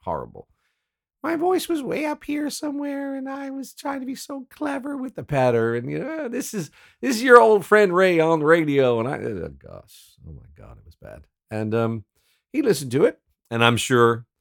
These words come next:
it was one of hundreds that he listened to over the years. So he didn't say anything, didn't say much, didn't make any comments as he went along, and he looked at me and he goes, "Well,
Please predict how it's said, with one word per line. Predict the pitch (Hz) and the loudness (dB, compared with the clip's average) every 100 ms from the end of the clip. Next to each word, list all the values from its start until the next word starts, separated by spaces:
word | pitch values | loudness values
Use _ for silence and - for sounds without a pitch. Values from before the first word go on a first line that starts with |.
| _ _ _ | _ _ _
it | 101 101 | -6 -2
was | 104 98 | -4 -2
one | 95 101 104 | -2 -2 -4
of | 101 | -6
hundreds | 104 101 107 104 | -8 -6 -8 -10
that | - 101 | -10 -6
he | 110 | -4
listened | 107 107 107 | -4 -6 -8
to | 110 101 | -4 -4
over | 98 | -4
the | 95 | -8
years. | 90 98 104 - | -8 -8 -10 -16
So | - 95 | -12 -12
he | 87 110 107 - | -10 -8 -8 -6
didn't | 254 | -2
say | 202 240 | 4 4
anything, | 208 185 196 277 _ _ - | 4 2 0 -6 _ _ -12
didn't | 170 160 | -10 -8
say | 180 | -6
much, | 139 156 - | -6 -8 -10
didn't | 135 156 | -10 -8
make | 135 117 - | -6 -8 -8
any | 120 | -12
comments | 117 117 101 117 117 | -10 -10 -8 -10 -12
as | |
he | 104 | -8
went | 107 110 | -8 -6
along, | 104 90 131 160 | -6 -6 -6 -8
and | |
he | 147 | -10
looked | 120 120 - | -10 -12 -14
at | |
me | 113 113 | -14 -12
and | 127 | -10
he | 110 | -6
goes, | 117 117 | -2 0
"Well, | 220 302 285 | 2 2 0